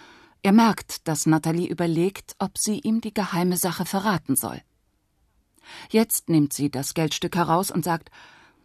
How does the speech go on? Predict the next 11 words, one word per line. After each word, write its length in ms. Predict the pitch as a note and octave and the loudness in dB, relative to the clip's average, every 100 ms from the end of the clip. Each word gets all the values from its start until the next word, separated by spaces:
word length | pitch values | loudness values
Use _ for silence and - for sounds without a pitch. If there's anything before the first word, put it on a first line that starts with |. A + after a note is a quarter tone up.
| - - - | -20 -20 4
„Also, 220 | - A#3+ B3 | 4 4 0
ich 160 | A3+ | -2
werde 200 | G#3 G3+ | 0 0
es 100 | G3 | 0
dir 140 | - F#3 | -2 -4
erzählen, 480 | B3+ - D3+ C3 B2+ | -4 -4 -2 -2 -4
Opa. 340 | A#2+ - - - - _ _ - | -8 -10 -12 -14 -20 _ _ -8
Das 260 | G3+ G#3+ | 0 4
war 120 | A3+ C4+ | 8 10
nämlich 340 | C#4 A#3 - | 12 10 6
so.“ 300 | - D3+ - | 0 0 -2